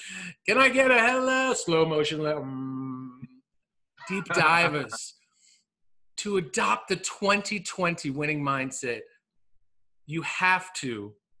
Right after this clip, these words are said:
Speaker 1: and I'm like, "Here's the secret. Work on the weekend, sacrifice. You have to stand out. Prepare for the fall, failure. Stop sharing your dreams with people and be willing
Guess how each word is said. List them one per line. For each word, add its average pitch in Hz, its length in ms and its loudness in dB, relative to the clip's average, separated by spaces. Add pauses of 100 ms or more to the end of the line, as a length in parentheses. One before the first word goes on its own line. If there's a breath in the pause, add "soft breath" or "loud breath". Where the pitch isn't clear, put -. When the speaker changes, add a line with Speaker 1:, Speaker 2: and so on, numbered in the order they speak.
(280)
Speaker 1:
and 143 80 -4
I'm 143 80 -2
like, 135 160 -4
"Here's 196 220 2
the 208 80 -4
secret. 233 500 4 (2500)
Work 233 220 6
on 220 140 6
the 214 60 4
weekend, 185 440 2
sacrifice. 180 800 0
You 117 60 -6
have 127 100 -6
to - 80 -12
stand 175 320 0
out. 196 320 2
Prepare 269 380 0
for 262 120 -6
the 240 120 -2
fall, 240 500 2
failure. 127 460 -2 (380 soft breath)
Stop 196 360 0
sharing 196 340 2
your 190 80 0
dreams 180 400 0
with 147 140 -8
people 233 480 -2 (240 loud breath)
and 214 320 0
be 208 80 0
willing 190 680 0